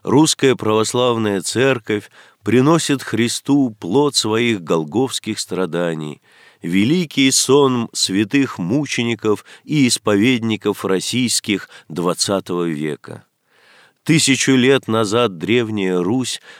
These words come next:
приняла учение Христово. С тех пор русская церковь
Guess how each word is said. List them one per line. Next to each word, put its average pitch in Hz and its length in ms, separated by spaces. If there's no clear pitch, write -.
приняла 131 460
учение 127 560
Христово. 80 800
С - 140
тех 101 220
пор 120 360
русская 107 560
церковь 120 680